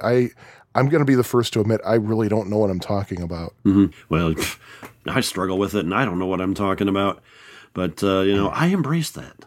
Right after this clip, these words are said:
Speaker 2: But, um, I just wanna say real quick, um, I think we're going, we're going on tangents here, which is okay given the topic. But, uh, thanks, uh, thank you, Greg, f-, for
Speaker 1: Yes.
Speaker 2: your, um, your message. Yeah, I guess it is a message.
Speaker 1: It's a, it's a message.
Speaker 2: For your, uh,
Speaker 1: One other thing I, I,
Speaker 2: drop in.
Speaker 1: that's kinda going on what I was saying before,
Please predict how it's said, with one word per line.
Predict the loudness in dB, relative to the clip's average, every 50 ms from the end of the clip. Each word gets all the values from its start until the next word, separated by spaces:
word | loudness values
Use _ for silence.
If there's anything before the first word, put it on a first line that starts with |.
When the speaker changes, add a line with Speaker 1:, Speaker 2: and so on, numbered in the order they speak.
| _ _ _
Speaker 2:
But, | -6 -6 -6 -4 -4
um, | -2 0 2 2 0 0 -2 -8 _ _ _ -20 -20 -18 _ -4
I | -2 0
just | 0 0
wanna | 0 0 0
say | 0 0 0
real | 2 2 2 0 0
quick, | 0 -2 -2 -2 -4 -4 -2
um, | 0 2 2 2 2 0 0 -4 -10 -20 _ _ _ _ _ -4
I | -2
think | -2 0 0 0
we're | 0 0
going, | 2 2 2 2 0 0 -2
we're | 0 0 0 0
going | 0 0 0 2 2
on | 2 0 -2
tangents | -2 0 0 2 2 2 0 -2 -2 -2
here, | 0 0 0
which | 0 -2 -4
is | -4 -2
okay | -2 -2 -2 -2 0 0 0 0
given | 0 -2 -4 -2 -2 -2
the | -2 -2
topic. | -2 -4 -4 -4 -6 -4
But, | -4 -4 -2 -2 -2
uh, | -2
thanks, | 0 0 0 0 0 -2 -6 -12 -10 -4 0
uh, | 2 2 2 2
thank | 2 0 -2 -2 -2
you, | -4
Greg, | -4 -2 0 0 0 0 -2
f-, | -6 -12 -18 -20 -20 -20 -20 _
for | -8 -2 0
Speaker 1:
Yes. | 2 2 4 4 4 6 6 4
Speaker 2:
your, | 4 2 0 0 0 0 0
um, | 0 0 0 0 -2 -4 -8 -14 _ -8
your | -4 -2
message. | 0 0 0 0 -2 -4 -4 -6 -10 -14 -20 -20 -20 -20 -20 _ _ _ _ _ _ -2
Yeah, | 0 2 2
I | 0
guess | 0 -2 -4 -6 -8
it | -8
is | -10 -10
a | -8 -8
message. | -8 -8 -4 -4 -4
Speaker 1:
It's | 0 2 4
a, | 6 6
it's | 6 6
a | 4 2
message. | 2 2 0 2 2 2 4
Speaker 2:
For | 4
your, | 4 4 4 4
uh, | 4 4
Speaker 1:
One | 4
other | 4 4 2 2
thing | 2 0 2 2
I, | 2 2
I, |
Speaker 2:
drop | 2 2 2 2 2 2
in. | 2
Speaker 1:
that's | 2 4 2 2 0 -4 -6 -6
kinda | -6 -4 -2 0 2 2 2
going | 2 2 2 4 4
on | 4 4 4
what | 4 4 4
I |
was | 4 2 2 2
saying | 0 0 0
before, | 0 -2 -2 0 2 2 2 2